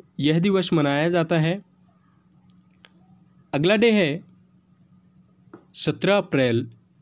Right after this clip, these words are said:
सत्रह अप्रैल के दिन विश्व हीमोफीलिया दिवस यानी कि वर्ल्ड हीमोफीलिया डे के रूप में मनाया जाता है। यह दिवस हीमोफीलिया एवं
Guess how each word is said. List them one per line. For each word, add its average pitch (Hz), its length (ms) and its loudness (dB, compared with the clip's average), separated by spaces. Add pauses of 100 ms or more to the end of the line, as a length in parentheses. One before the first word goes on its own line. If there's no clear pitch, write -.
(120)
सत्रह 175 420 -2
अप्रैल 208 360 0
के 233 100 2
दिन 196 200 4 (720)
विश्व 170 420 -2 (440)
हीमोफीलिया 208 720 0
दिवस 185 360 2 (280)
यानी 151 240 2
कि 202 180 0 (720)
वर्ल्ड 156 300 0 (340)
हीमोफीलिया 202 720 0
डे 190 160 2
के 185 140 0
रूप 160 200 0
में 123 220 -2 (120)
मनाया 147 320 0
जाता 180 240 0
है। 170 220 0 (800)
यह 170 220 0
दिवस 214 500 0 (580)
हीमोफीलिया 208 800 2 (480)
एवं 170 300 0